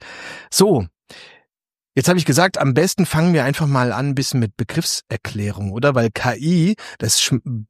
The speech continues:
wird so in den Raum geworfen, K I, K I, und dann meint man aber ganz viele unterschiedliche Dinge, ne? Ich persönlich habe ja den Eindruck, dass schon der Begriff künstliche Intelligenz schwierig ist,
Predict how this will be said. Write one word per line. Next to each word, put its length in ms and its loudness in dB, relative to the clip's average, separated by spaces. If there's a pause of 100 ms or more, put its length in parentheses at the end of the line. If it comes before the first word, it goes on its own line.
(160)
wird 160 2
so 140 0
in 140 4
den 40 4
Raum 340 0
geworfen, 480 0
K 140 -4
I, 180 -2
K 160 0
I, 220 2
und 120 2
dann 140 4
meint 200 4
man 120 0
aber 140 2
ganz 300 -2
viele 240 2
unterschiedliche 640 0
Dinge, 280 0
ne? 200 4 (1040)
Ich 180 2
persönlich 720 2 (640)
habe 240 2
ja 40 4
den 160 4
Eindruck, 480 2 (220)
dass 160 2
schon 160 4
der 80 4
Begriff 360 2 (100)
künstliche 520 2
Intelligenz 840 0 (600)
schwierig 680 2
ist, 360 -4